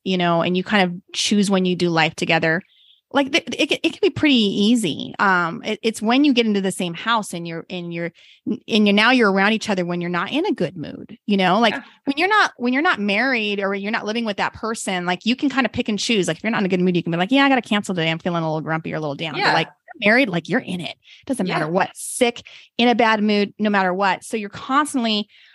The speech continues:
Speaker 1: I think you, we have to be in marriage. We're, we're, we're more confronted, I think, with our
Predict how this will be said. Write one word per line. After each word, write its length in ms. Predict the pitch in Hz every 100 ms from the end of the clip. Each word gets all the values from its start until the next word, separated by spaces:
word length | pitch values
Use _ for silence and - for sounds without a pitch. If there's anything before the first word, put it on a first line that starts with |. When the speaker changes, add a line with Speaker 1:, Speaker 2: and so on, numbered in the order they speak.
| -
Speaker 1:
I 100 | 202
think 340 | 233 214 202 _ -
you, 140 | 220
we 140 | - 220
have 220 | 226 269
to 80 | 320
be 180 | 269 214 _ _
in 180 | 220 202
marriage. 400 | 202 226 220 196
We're, 140 | 190
we're, 240 | - 185 - _
we're 220 | - 190 143
more 200 | 202 233
confronted, 800 | - 220 - - 190 - 240 -
I 80 | 185
think, 280 | - 202 190
with 220 | 185 -
our 160 | 160